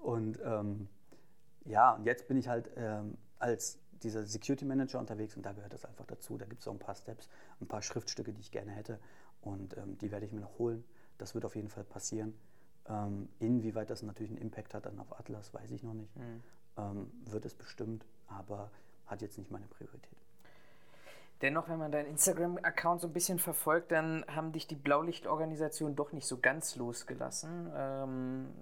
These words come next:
Speaker 2: jetzt kommen wir mal von, von Dienstleister vielleicht hin ein bisschen mehr zu deinen Trainings, ähm, die du ja sehr, sehr breit und, ähm, sehr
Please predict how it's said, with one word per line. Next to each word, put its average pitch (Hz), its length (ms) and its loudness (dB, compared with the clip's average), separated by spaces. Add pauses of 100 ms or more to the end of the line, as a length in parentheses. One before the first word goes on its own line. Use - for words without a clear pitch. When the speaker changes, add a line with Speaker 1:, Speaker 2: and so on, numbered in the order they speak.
(220)
Speaker 2:
jetzt - 240 -12
kommen 151 160 4
wir 143 40 6
mal 139 140 6
von, 135 300 -2
von 131 260 -6
Dienstleister 151 580 2
vielleicht 139 300 -4
hin 143 120 -4
ein 135 40 -4
bisschen 139 240 -4
mehr 131 140 -2
zu 143 100 -2
deinen 135 240 -2
Trainings, 160 580 -4 (640)
ähm, 135 600 4 (360)
die 139 80 0
du 135 80 6
ja 131 240 12 (100)
sehr, 131 300 6
sehr 127 140 8
breit 120 560 6
und, - 420 -6
ähm, 120 500 -10 (520)
sehr 123 380 8